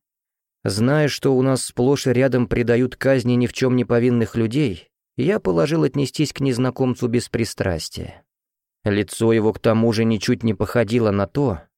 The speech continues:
которое привиделось мне ночью. Я решил, что сон мой вещий, предуведомивший меня о приходе этого незнакомца. А был сей человек выше меня ростом, сложения крепкого и сильного,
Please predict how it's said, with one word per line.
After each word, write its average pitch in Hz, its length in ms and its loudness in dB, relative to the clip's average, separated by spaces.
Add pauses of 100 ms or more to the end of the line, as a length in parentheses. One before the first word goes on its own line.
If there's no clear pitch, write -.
(160)
которое 110 480 0
привиделось 98 680 -2
мне 92 220 -2
ночью. 87 520 -6 (840)
Я 110 260 0
решил, 120 440 0
что - 220 -2
сон 120 300 2
мой 120 220 2
вещий, 107 680 -4 (600)
предуведомивший 113 920 0
меня 123 340 0 (260)
о 107 120 -2
приходе 107 460 -2
этого 95 320 -2
незнакомца. 87 960 -4 (920)
А 98 140 -4
был 127 180 0
сей 147 180 -2
человек 139 460 0
выше 117 240 0
меня 127 220 0
ростом, 95 440 -4 (220)
сложения 104 580 0
крепкого 107 460 0
и 104 80 0
сильного, 87 640 -4